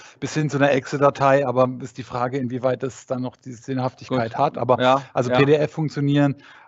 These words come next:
Speaker 1: ähm, wobei ich jetzt fairerweise sagen muss, bei O D T oder so, also LibreOffice-Geschichten, müsste ich's nachgucken,
Speaker 2: Okay,
Speaker 1: weiß ich's,
Speaker 2: okay.
Speaker 1: weiß ich's
Speaker 2: Aber
Speaker 1: nicht. Aber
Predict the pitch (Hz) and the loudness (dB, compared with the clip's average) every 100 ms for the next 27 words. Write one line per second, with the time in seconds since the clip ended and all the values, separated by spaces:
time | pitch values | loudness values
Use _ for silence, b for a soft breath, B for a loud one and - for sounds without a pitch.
0 | - 123 120 120 117 117 127 - - - | -2 6 6 6 4 2 0 -6 -18 -18
1 | - - - 120 113 117 127 135 139 143 | -18 -20 -20 -16 -8 -2 6 6 6 4
2 | 143 - - - - - - - 135 147 | -4 -10 -16 -18 -20 -20 -12 0 4 6
3 | 139 135 127 139 135 135 - 131 123 - | 4 4 2 2 4 2 0 0 0 2
4 | 139 147 156 - 156 156 147 143 151 156 | 4 8 6 6 6 8 8 6 4 2
5 | 117 135 - - 143 - - 143 - 139 | 0 -6 -6 -6 -6 -8 -10 -8 -8 -6
6 | - 135 143 - 147 - 127 135 - 151 | -2 0 0 -4 -8 0 2 2 -2 -6
7 | - 135 127 123 110 127 - - - 110 | -2 2 4 6 4 2 -10 -10 -8 2
8 | 131 135 127 131 - 127 127 139 160 123 | 2 2 2 0 2 2 6 6 4 -2
9 | 135 143 | 2 2